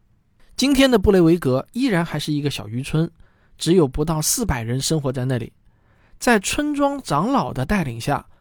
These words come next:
赫尔丁和他的同事们就来到了村庄旁边的一个小山上。有一个白色的小十字架清晰地标志着一九一八年的七十二名死者被集体埋葬在这个地方。在经过村庄长老的允许后，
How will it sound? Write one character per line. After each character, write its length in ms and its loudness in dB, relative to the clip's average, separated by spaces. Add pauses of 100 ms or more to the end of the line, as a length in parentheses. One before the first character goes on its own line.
(180)
赫 160 2
尔 120 6
丁 220 -2
和 80 -4
他 160 -2
的 80 -2
同 260 -6
事 140 -4
们 180 -4 (120)
就 100 -4
来 240 -6
到 160 0
了 80 -4
村 260 -4
庄 200 0
旁 200 -6
边 160 -2
的 80 -2
一 60 -4
个 100 -4
小 200 -8
山 200 -2
上。 220 -4 (640)
有 140 4
一 100 2
个 80 0
白 340 -2
色 300 0
的 140 -6
小 260 -4
十 220 -4
字 120 -8
架 300 -4
清 280 -6
晰 220 -4
地 120 -2
标 280 -2
志 220 -2
着 220 -10 (580)
一 100 -2
九 200 0
一 120 -4
八 280 -2
年 240 -4
的 100 -4
七 240 -4
十 100 -4
二 160 -2
名 200 -4
死 240 -2
者 180 -6 (140)
被 140 -4
集 340 -6
体 200 -12
埋 220 -10
葬 160 -8
在 100 -10
这 140 -12
个 60 -10
地 120 -14
方。 160 -12 (800)
在 240 2
经 240 -2
过 160 2
村 240 -2
庄 160 0
长 160 -2
老 140 -2
的 100 -4
允 180 0
许 160 -4
后， 300 -2